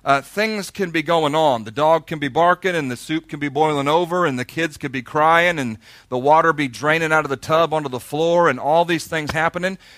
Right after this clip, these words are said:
Careful. Those are the moments and the opportunities where you can just lose some ground that you've gained on the enemy because situations and circumstances make you say things and do things that you probably shouldn't say and do.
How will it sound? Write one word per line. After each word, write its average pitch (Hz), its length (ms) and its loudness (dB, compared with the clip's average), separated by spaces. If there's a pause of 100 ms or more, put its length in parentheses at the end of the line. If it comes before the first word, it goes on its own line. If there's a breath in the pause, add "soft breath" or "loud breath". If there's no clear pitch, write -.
(360 soft breath)
Careful. 214 880 0 (360)
Those 226 280 2
are 233 40 -10
the 214 100 -2
moments 185 360 -2
and 170 100 -6
the 170 80 0
opportunities 165 760 -2
where 147 160 -2
you 190 200 -8
can 151 360 -10
just 185 280 -8
lose 185 400 -8
some 160 300 -10
ground 160 560 2 (260 loud breath)
that 156 240 0
you've 151 220 -8
gained 185 400 0
on 151 140 2
the 143 140 -2
enemy 131 420 -2 (240 soft breath)
because 156 340 0
situations 175 680 -2
and 143 140 -6
circumstances 151 760 -6
make 160 240 -4
you 151 120 -12
say 190 280 0
things 156 320 -6
and 135 140 -6
do 180 180 -6
things 139 340 -4
that 131 100 -14
you 139 100 -12
probably 135 300 -2
shouldn't 127 240 -10
say 117 180 -6
and 98 140 -10
do. 73 200 -18